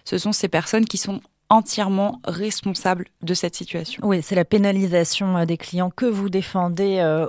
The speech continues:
Speaker 2: au nid. Si on revient un peu sur le panorama, euh, nantais, on va revenir
Speaker 1: Mmh.
Speaker 2: sur vos rev-, vos revendications, euh,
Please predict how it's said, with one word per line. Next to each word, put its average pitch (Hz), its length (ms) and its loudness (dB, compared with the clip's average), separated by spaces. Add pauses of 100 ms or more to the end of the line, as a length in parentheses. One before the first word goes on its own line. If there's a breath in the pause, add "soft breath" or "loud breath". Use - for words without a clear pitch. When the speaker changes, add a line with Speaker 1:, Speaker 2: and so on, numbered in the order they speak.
Speaker 2:
au 180 140 2
nid. 220 300 0 (280 loud breath)
Si - 160 -4
on 247 80 4
revient 240 200 2
un 247 100 4
peu 240 160 -2
sur 220 180 0
le 180 80 0
panorama, 190 760 2
euh, 175 80 2
nantais, 175 340 0
on 233 80 2
va 185 120 0
revenir 196 280 -2
Speaker 1:
Mmh. 220 60 0
Speaker 2:
sur 175 200 -2
vos 170 260 -6
rev-, 190 380 -2 (260)
vos 254 260 4
revendications, 220 1000 2
euh, 185 120 6